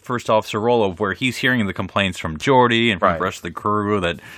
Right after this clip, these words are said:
Speaker 1: Jellicoe's riding his horse. He's like, "Hey," you know, so he kinda is acting that go-between between the captain and the crew.
Speaker 2: Yeah.
Speaker 1: And I don't think he, I mean, I think, and I'm trying to remember, I think he tries to basically tell them to, "Hey, do, do what he says." But, you know, allows him to release a little steam, but then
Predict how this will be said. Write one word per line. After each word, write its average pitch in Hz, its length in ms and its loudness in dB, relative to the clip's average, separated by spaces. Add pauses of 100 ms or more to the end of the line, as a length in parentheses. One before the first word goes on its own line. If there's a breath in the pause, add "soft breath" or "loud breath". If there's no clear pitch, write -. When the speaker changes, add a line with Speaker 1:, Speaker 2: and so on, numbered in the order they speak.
(100)
Speaker 1:
Jellicoe's 113 380 0
riding 98 240 4
his 90 120 -4
horse. 202 140 2
He's 247 120 -6
like, 147 140 -4
"Hey," 147 220 -2
you 143 180 -8
know, 95 220 0
so 139 120 -4
he 131 100 0
kinda 139 320 -4 (100)
is 131 120 -6
acting 123 280 -2
that 101 160 -4
go-between 120 540 -4
between 95 280 -6
the 80 60 -8
captain 98 420 -8
and 80 120 -10
the 80 60 -12
crew. 82 560 -8
Speaker 2:
Yeah. 95 220 2 (280)
Speaker 1:
And 120 80 -2
I 123 80 0
don't 123 180 -4
think 110 180 -8
he, 117 300 -2
I 135 40 -2
mean, 135 240 -2
I 127 100 -2
think, 160 380 0
and 127 80 4
I'm 135 140 -2
trying 135 220 0
to 95 100 0
remember, 92 440 0
I 104 100 2
think 117 220 -2 (360 loud breath)
he 160 80 -4
tries 147 220 2
to 113 60 -4
basically 107 300 2
tell 95 180 0
them 87 120 -4
to, 87 80 -2
"Hey, 85 240 0
do, 85 340 -2
do 87 180 -4
what 80 80 -6
he 78 80 -4
says." 76 560 -4 (380)
But, 80 240 -2
you 131 80 -4
know, 110 300 4
allows 92 260 2
him 92 80 -4
to 87 200 0
release 90 380 -2
a 82 40 -6
little 78 180 -6
steam, 78 500 -10
but - 140 -16
then 82 160 -20